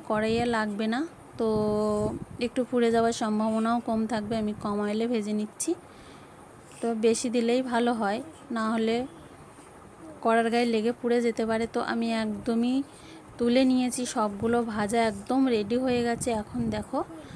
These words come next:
আমি এগুলোকে তোমাদেরকে আর একবার দেখিয়ে নেব। তো, তো কুকিজটা আমি একটা বার ভেঙে তোমাদেরকে দেখাই মাঝখানে কতটা, উম, হ-, সুন্দর হয়েছে বা খেতেও খুবই সুন্দর লাগবে। তো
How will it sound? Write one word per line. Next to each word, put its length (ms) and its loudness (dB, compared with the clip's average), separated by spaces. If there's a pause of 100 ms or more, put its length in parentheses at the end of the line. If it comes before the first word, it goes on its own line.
(220)
আমি 200 0 (100)
এগুলোকে 400 2
তোমাদেরকে 560 0
আর 120 2
একবার 320 0
দেখিয়ে 380 -2
নেব। 180 -2 (220)
তো, 100 0 (480)
তো 100 2
কুকিজটা 640 2
আমি 180 2
একটা 320 2
বার 200 4
ভেঙে 300 0
তোমাদেরকে 560 0
দেখাই 460 0
মাঝখানে 600 -2 (640)
কতটা, 540 4
উম, 260 0 (600)
হ-, 440 0
সুন্দর 440 2
হয়েছে 420 2
বা 140 0 (100)
খেতেও 400 2 (440)
খুবই 260 0
সুন্দর 400 0
লাগবে। 420 2 (160)
তো 100 2